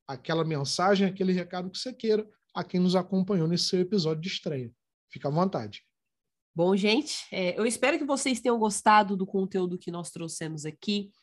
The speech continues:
Speaker 2: A gente andou pesquisando bastante, ainda mais a Gamecom, a gente foi acompanhando durante os dias pra trazer o melhor conteúdo pra vocês. E pode ter certeza que não é menos que isso que vocês terão de nós,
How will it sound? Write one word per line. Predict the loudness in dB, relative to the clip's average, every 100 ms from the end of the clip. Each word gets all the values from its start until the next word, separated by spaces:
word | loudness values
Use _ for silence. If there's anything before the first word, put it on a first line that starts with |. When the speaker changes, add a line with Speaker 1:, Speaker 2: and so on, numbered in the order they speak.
| _ _ -10
Speaker 2:
A | -6
gente | -4 -4 -4 -4 -4 -4 -2
andou | -2 0
pesquisando | 0 -2 -2 0 0 0
bastante, | -4 -4 0 4 4 2 -2
ainda | -2 -2
mais | 0 0 0 -6 _ _ -8
a | -4
Gamecom, | 0 0 -2 -4 -2
a | -2
gente | -2 -6
foi | -6 -6
acompanhando | -6 -6 -4 -2 -4
durante | -4 -6 -6 -6
os | -8 -6
dias | -4 -2
pra | -2 -2
trazer | 0 0 2
o | 2
melhor | 4 4 2
conteúdo | 0 -4 0 0 0
pra | 0 0
vocês. | 0 4 4 4 2 -8 -14 -20 _ _ -8
E | -4 -2 -2
pode | 0 2
ter | 2
certeza | 2 0 2 2 2
que | 0 0
não | 2 4
é | 4 4
menos | 2 2 2 2 0
que | -2 -2
isso | -2
que | -4
vocês | -2 0 2 0
terão | 0 2 2
de | 2
nós, | 2 2 0 -2